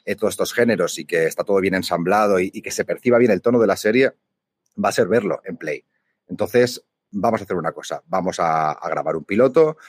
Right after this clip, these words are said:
con poquitos medios, porque es una apuesta personal de la, de la productora, a ver si funciona, y una vez con este piloto, pues lo intentamos mover". Y, y así fue. Rodamos un piloto en, en tres semanas,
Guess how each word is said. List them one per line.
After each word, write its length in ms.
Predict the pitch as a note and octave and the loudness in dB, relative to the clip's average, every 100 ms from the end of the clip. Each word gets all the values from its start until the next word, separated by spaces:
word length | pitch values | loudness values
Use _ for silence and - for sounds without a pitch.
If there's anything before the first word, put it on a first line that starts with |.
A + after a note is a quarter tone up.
| - _ | -20 _
con 160 | - - | -10 -8
poquitos 360 | - F2 D#2 | -10 -8 -4
medios, 280 | G2 A#2 F#2+ | 0 0 0
porque 180 | - - | -6 -8
es 60 | |
una 100 | E2+ | -8
apuesta 580 | D2 F2+ F2 - E2 D#2+ | -6 -4 -4 -2 0 0
personal 340 | E2 D#2+ F2 E2+ | -2 -8 -6 -4
de 100 | E2+ | -2
la, 280 | E2+ E2 E2 | -2 -2 -4
de 120 | F#2 | -6
la 80 | E2+ | -4
productora, 580 | F2 F2+ - B2+ C#3+ | -4 -4 2 4 4
a 100 | A2 | 2
ver 120 | D2+ - | -2 -6
si 140 | - | -10
funciona, 580 | - F2+ - C3+ D3 E3 - _ _ | -12 -10 0 2 2 -2 -10 _ _
y 100 | - | -2
una 140 | B2 F#2 | 0 0
vez 100 | E2+ | -2
con 100 | F#2 | -4
este 140 | - | -6
piloto, 400 | F#2 G2 A#2 B2+ _ _ | -6 -2 -2 -2 _ _
pues 140 | G#2+ | -2
lo 60 | F2 | -2
intentamos 420 | D#2+ D#2 D#2+ D#2+ | -4 -6 -6 -6
mover". 280 | D2+ C#2+ C#2+ _ _ _ - | -6 -8 -10 _ _ _ -4
Y, 800 | A2 E2+ D#2+ D2 C#2 C2+ C2 B1+ | 0 2 0 -2 -2 -4 -6 -8
y 160 | - F#2 | -6 -4
así 220 | D#2+ - | -2 -4
fue. 300 | G2 A2 C#3 - - - - | 0 0 0 -6 -20 -20 -4
Rodamos 420 | F2 F2+ F#2 - | 0 2 2 0
un 140 | G2+ | 0
piloto 480 | G2+ G#2+ G2+ G#2+ G#2 | 2 2 4 4 6
en, 560 | G2 F#2 F#2 F2+ F2+ E2+ | 4 4 2 2 0 -2
en 220 | F2 E2+ | -4 -4
tres 280 | - G#2 - | 0 0 2
semanas, 840 | A2+ F#2+ A2+ C3 D3+ D#3+ - - | 0 2 2 4 2 0 -2 -12